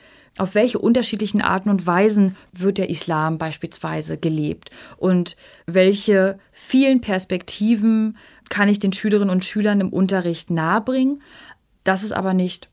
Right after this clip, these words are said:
Kontroversität. Kontroversität kommt meiner Ansicht nach vor allen Dingen dann ins Spiel,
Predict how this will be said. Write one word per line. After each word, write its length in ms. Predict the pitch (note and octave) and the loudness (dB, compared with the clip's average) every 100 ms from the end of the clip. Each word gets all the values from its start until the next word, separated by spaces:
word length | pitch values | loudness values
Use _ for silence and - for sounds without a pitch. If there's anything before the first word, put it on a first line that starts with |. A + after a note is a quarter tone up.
| - | -12
Kontroversität. 1160 | - F#3 A#3 C#4+ C4+ C4+ C4 A#3+ C4 C4+ C4+ - - - - _ - | -4 -4 -4 -6 -6 -6 -8 -10 -8 -8 -10 -20 -20 -20 -20 _ -6
Kontroversität 920 | - B3 - C4 B3+ B3 A#3 B3+ A#3+ | 0 0 0 -2 -2 -4 -4 -6 -4
kommt 180 | G3+ F3+ | -2 0
meiner 400 | E3+ G#3 A#3+ - | 2 2 2 2
Ansicht 340 | G#3 G#3+ - | 0 0 -2
nach 160 | G3+ G#3 | -4 -2
vor 160 | G3+ | -4
allen 100 | F#3+ | -2
Dingen 140 | F3 E3 | -2 -2
dann 180 | E3 A#3+ | 0 2
ins 200 | B3 A#3 | 2 0
Spiel, 500 | - A3+ A#3+ A#3+ | -4 0 2 0